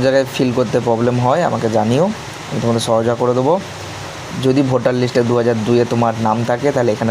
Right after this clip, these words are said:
তোমার পুরনো ফটো আসবে, এখানে তুমি এখন নতুন ফটো দেবে এবং কিউআর কোড এখানে একটা থাকবে,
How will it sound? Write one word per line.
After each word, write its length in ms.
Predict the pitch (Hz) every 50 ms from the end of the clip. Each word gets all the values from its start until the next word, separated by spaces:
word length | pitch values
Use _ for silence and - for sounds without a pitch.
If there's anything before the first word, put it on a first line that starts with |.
| 107
তোমার 140 | 117 117 113 -
পুরনো 260 | - 117 117 117 123 123 123
ফটো 200 | 131 123 123 139 139
আসবে, 240 | 135 131 143 160 170 202 220 - - - - - - - 107
এখানে 200 | 117 123 120 117 113
তুমি 140 | 120 117 120 117 110
এখন 140 | 113 120 117 113 113
নতুন 180 | 110 - 127 127 127
ফটো 160 | 131 120 135 131 139
দেবে 180 | 139 135 156 180 - - -
এবং 120 | 127 120 120 113 117
কিউআর 260 | - 127 123 123 117 117
কোড 100 | - 131 120 113
এখানে 140 | 120 110 113
একটা 140 | - - 117 117
থাকবে, 240 | 110 110 113 127 170